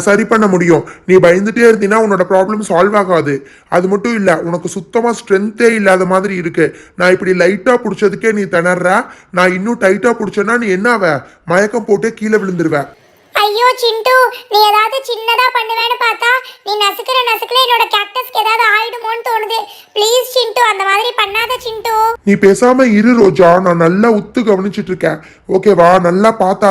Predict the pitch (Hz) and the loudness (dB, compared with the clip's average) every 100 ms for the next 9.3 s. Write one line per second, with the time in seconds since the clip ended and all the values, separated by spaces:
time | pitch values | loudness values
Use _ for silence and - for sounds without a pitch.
0 | 196 214 208 190 180 160 - - - 175 | 2 0 -2 -2 -2 -4 -8 -12 -2 -2
1 | 185 208 220 196 202 196 214 240 202 226 | 2 2 0 -2 -4 -4 -2 -2 0 -2
2 | 226 196 185 202 220 185 196 226 196 - | 2 2 2 -2 -2 -2 -4 -6 -8 -6
3 | 175 - - _ - 196 233 254 - 202 | -6 -6 -14 _ 0 2 2 2 2 2
4 | 220 214 196 208 220 190 208 202 185 190 | 4 4 4 2 0 -2 -4 0 0 0
5 | 196 220 175 185 185 156 143 - _ - | -4 -4 -2 2 2 0 -4 -8 _ 0
6 | 180 180 175 170 190 214 185 220 196 180 | 2 4 4 4 2 0 -2 -2 0 0
7 | 220 202 180 180 190 175 170 156 - 165 | 0 2 2 2 0 -2 -2 -4 -2 -2
8 | 180 165 151 165 160 - - _ - 170 | 0 0 2 2 2 -2 -14 _ -2 0
9 | 180 180 180 | 2 2 0